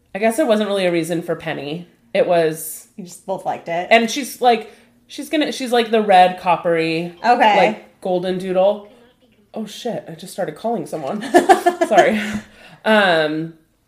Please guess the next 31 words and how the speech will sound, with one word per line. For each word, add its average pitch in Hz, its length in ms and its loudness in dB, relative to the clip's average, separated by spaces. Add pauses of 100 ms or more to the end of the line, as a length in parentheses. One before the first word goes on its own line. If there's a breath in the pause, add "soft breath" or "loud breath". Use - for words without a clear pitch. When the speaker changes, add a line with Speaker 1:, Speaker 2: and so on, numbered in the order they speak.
(480)
Speaker 1:
and 208 140 0
so 180 220 4
Penny, 180 440 -2
Copper, 160 560 0
like, 151 420 -2 (160)
I 160 80 -8
don't 160 120 -4
know. 143 300 -8
Speaker 2:
Just 220 200 -12
goes. 180 500 -2 (100)
Speaker 1:
And 202 120 0
then 175 180 -2
Cooper, 233 680 4
that 214 180 0
was, 330 100 2
like, 392 160 -2
our 330 140 6
top - 580 0
boy 185 300 -2
name, 147 240 -2
actually. 147 460 -6
Cooper 240 300 0
was, 277 120 8
Speaker 2:
Okay. 277 120 4
Speaker 1:
like, 240 120 4
one 240 120 2
of 214 80 2
our 202 100 4
top 185 300 -2
boy 165 180 0
names. 175 520 -4